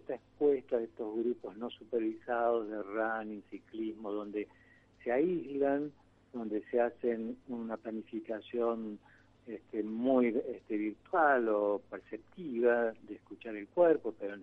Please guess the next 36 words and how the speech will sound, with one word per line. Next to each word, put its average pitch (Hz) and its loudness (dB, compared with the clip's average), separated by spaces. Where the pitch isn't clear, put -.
sin 123 -6
registro - -14
del 95 -12
cuerpo 139 -8
realmente 101 -10
lo 92 -10
que 92 -16
está 127 -8
pasando, 135 -4
que - -8
a 107 -2
veces 117 -6
eso - -12
induce 123 -6
a 120 -4
una 127 2
planificación 131 2
de, 110 2
de 113 -4
error 156 6
y 101 -6
de 101 -10
ensayo 117 -6
y 123 2
error 131 2
con 147 -2
una, 143 0
y 127 -10
donde 139 0
lo 151 8
expone 165 2
al 113 0
deportista 110 0
social 131 -2
a 104 -4
veces 110 -6